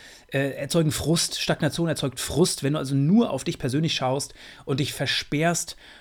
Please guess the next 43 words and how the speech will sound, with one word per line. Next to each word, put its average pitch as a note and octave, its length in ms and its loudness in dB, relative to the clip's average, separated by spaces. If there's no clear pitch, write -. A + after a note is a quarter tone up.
äh, C3+ 240 0
vor-, D3+ 220 -4
wenn D#3+ 100 2
du F#3 60 4
nicht F3+ 180 2
liest, D#3+ 500 2
wenn C#3+ 100 2
du E3+ 60 2
nicht - 220 -4
offen E3 240 0
bist, C#3+ 260 -2
nicht D3 200 -4
open-minded D3 520 0
bist - 180 -6
und C#3 100 -6
Co., C#3 180 -4
dann B2 100 0
ist, B2 120 -4
glaub B2 120 -4
ich, A#2+ 80 -6
klar, A#2+ 360 -4
also B2 200 0
d-, D3+ 180 -4
dich D#3+ 160 -4
versperrst D3 600 2
vor, C3 360 0
vor D3+ 160 -4
den C#3 80 2
Learnings C3+ 400 4
anderer C#3 260 -2
Personen, C3 480 0
nur F3 220 6
auf E3+ 140 0
deine D#3+ 260 2
eigene E3+ 300 2
Perspektive D3 680 -4
guckst, - 440 -6
kein G#3 280 4
Verständnis E3+ 520 -2
zeigst D3 360 -2
für - 80 -6
unterschiedliche C#3+ 480 -2
Lebenswege, D3 680 4